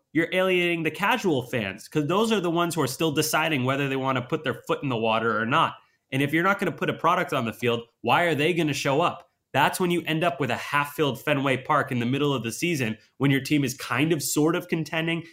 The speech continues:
You can't really tell. You can't tell if ownership cares. You can't tell if they're gonna be aggressive. Like, where the hell are we as a, a fan base and as a team right now?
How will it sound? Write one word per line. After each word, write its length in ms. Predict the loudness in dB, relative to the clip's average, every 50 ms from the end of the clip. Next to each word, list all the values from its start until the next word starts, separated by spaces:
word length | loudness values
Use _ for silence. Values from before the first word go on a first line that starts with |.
| _ -4
You 100 | -4 -4
can't 320 | -2 -2 -2 -2 -2 0 -2
really 300 | 0 0 2 2 0 -2
tell. 420 | 0 0 2 4 4 2 2 -2 -8 -12 _
You 120 | -4 -4 -4
can't 280 | -2 -2 -2 -2 -2
tell 180 | 0 0 0 0
if 60 | 0 0
ownership 520 | 0 0 2 2 2 0 -2 -4 -6 -6 -6
cares. 460 | -6 -4 -2 -2 -2 -4 -6 -8 _ _ _ -10
You 80 | -8
can't 280 | -6 -2 -2 -2 -2 0
tell 140 | 0 0 0
if 80 | 0
they're 80 | 0 -2
gonna 200 | 0 0 0 0
be 140 | 0 0 0
aggressive. 520 | 0 0 0 0 0 0 0 -2 -2 -4 -10 _ _ _ -4
Like, 160 | -4 -2 0
where 180 | 0 2 2 2
the 80 | 2 0
hell 280 | 0 2 2 4 6
are 160 | 6 6 6 4
we 240 | 4 2 0 -2 _ _ _ _ 0
as 180 | 2 2 4 4
a, 200 | 2 2 0 0 -4 -10
a 60 | -10
fan 400 | -8 -2 2 2 4 4 4 4
base 300 | 2 2 2 0 -2 -2
and 120 | -2 0
as 180 | 0 -2 -2 -4
a 60 | -6
team 280 | -4 -2 0 0 2 2
right 180 | 0 0 -2 -6
now? 140 | -10 -12